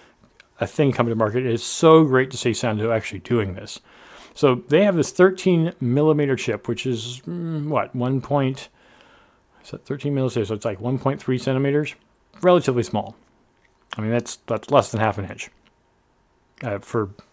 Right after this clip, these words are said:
any Americans who don't know what millimeters are. <laughs> Um, this, called this L N Q one chip.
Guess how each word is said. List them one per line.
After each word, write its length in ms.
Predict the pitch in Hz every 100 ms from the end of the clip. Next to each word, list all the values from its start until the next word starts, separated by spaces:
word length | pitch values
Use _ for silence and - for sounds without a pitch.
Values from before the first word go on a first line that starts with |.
| 262
any 140 | 135
Americans 480 | 107 104 95 104 95
who 100 | 104
don't 160 | 104 107
know 100 | 113
what 140 | 101 117 -
millimeters 440 | 113 104 101 101
are. 120 | 104 95 - - - - - - -
<laughs> 100 | 160 - - - - - -
Um, 420 | 135 127 120 104 - _ _ _ _ - _ _
this, 280 | - 139 -
called 280 | - - 180
this 180 | 143 - -
L 240 | 165 170
N 240 | 165 147 139
Q 500 | - 180 175 165 -
one 640 | - 113 117 151 147 143 147
chip. 380 | - 110 95